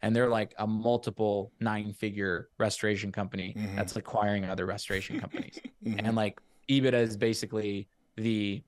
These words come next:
Speaker 1: bottom line number that is used to calculate the valuation of a restoration company. Um,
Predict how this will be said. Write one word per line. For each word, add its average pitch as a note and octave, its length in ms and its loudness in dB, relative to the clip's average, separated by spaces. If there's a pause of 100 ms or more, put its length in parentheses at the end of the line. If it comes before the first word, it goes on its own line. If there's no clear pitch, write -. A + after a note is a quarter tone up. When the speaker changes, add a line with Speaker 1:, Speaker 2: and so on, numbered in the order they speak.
(360)
Speaker 1:
bottom A2+ 400 4
line G#2+ 360 -2
number G2+ 460 -2
that G2+ 200 0
is G2+ 200 -4
used A2+ 460 -2
to G#2+ 560 -2
calculate G#2+ 440 0
the G#2+ 80 -6
valuation G2 600 0
of G2 240 -4
a F2 60 -2
restoration - 560 -6
company. - 400 -14 (520)
Um, G#2+ 440 0